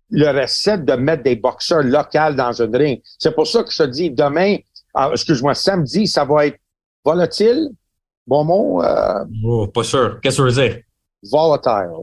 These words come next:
Speaker 2: Ouais, volatile, c'est, ben, c'est, parce que volatile, c'est pas en termes de bruit, tu veux dire, c'est bruyant, c'est un gros événement.
Speaker 1: Et, et, et excitant et, euh,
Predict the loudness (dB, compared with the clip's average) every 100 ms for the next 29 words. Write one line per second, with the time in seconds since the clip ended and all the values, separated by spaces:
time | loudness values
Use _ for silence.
0 | -18 _ _ _ -2 0 2 2 2 0
1 | 0 0 2 2 2 0 -2 0 0 0
2 | 0 0 0 0 2 2 2 2 2 2
3 | 0 -2 -2 0 0 0 0 0 0 -2
4 | -2 0 2 2 2 2 0 0 -2 -6
5 | _ _ _ _ -2 2 2 2 0 0
6 | 0 0 0 0 -2 -4 -4 -4 -2 0
7 | 0 0 0 2 2 2 2 2 0